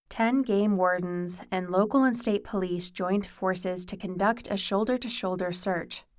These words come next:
and collected eleven pieces of important evidence. The dogs found a broken industrial ceramic insulator,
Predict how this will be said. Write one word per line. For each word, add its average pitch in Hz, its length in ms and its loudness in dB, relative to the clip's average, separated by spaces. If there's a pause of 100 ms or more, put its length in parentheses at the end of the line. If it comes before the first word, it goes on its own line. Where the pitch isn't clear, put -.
(100)
and 175 100 -6
collected 190 560 0
eleven 202 560 4
pieces 196 560 0
of 170 140 -4
important 190 540 -2
evidence. 180 580 -6 (720)
The 214 80 0
dogs 220 480 2
found 208 420 2
a 202 80 0
broken 233 600 2
industrial 190 720 0
ceramic 190 720 0
insulator, 180 720 -2